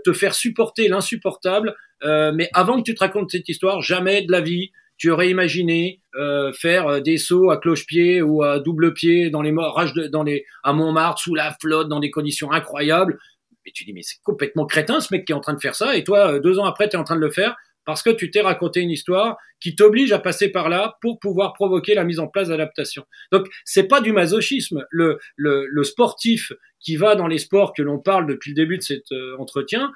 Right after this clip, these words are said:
n'est pas du tout un masochiste. C'est d'ailleurs quelqu'un qui n'aime pas souffrir tout autant que le reste du monde. Par contre, il a besoin de passer par ces phases pour obliger son corps à mettre des choses en place. Et ces agressions, ces douleurs, ces,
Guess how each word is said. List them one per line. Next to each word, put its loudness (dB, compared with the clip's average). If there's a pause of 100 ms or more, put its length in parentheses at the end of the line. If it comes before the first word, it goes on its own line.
(140)
n'est 4
pas 6
du -2
tout -2
un 2
masochiste. -2
C'est 6
d'ailleurs 2
quelqu'un -2
qui -2
n'aime 0
pas 2
souffrir -4
tout -6
autant -2
que -8
le 0
reste 0
du -4
monde. -6 (240)
Par -2
contre, -2 (280)
il -4
a 4
besoin 2
de 2
passer -2
par -2
ces -2
phases -2 (240)
pour 4
obliger 2
son -4
corps 0
à 0
mettre 0
des 0
choses -4
en -6
place. -10
Et 2
ces 2
agressions, 0 (300)
ces -2
douleurs, 4
ces, -4